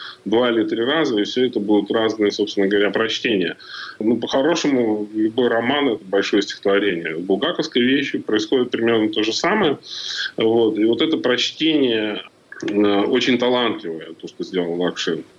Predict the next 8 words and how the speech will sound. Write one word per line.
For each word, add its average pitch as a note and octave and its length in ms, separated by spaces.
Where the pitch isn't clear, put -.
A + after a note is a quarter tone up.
оно, B2 840
в G2 560
общем-то, A2 1000
и G#2+ 800
вступает, A2 1120
э, F#2 40
в F#2+ 640
противоречие G#2 920